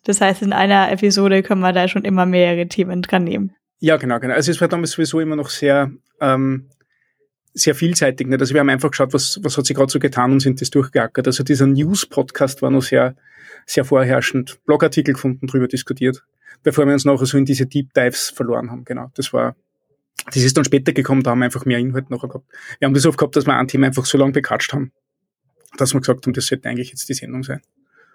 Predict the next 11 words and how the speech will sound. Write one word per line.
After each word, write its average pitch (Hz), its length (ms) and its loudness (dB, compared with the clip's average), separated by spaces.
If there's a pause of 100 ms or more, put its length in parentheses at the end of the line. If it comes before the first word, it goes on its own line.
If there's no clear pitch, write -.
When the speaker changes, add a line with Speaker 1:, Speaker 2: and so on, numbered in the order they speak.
(600)
Speaker 1:
Ja, 226 140 0
super. 214 540 -4 (100)
Speaker 2:
Genau. 135 140 -8 (140)
Speaker 1:
Bevor 240 400 2
wir 277 120 6
noch, 247 320 2
ähm, 202 640 2 (240)
ein 220 100 2
bisschen 226 220 2
tiefer 214 480 2
in 190 540 0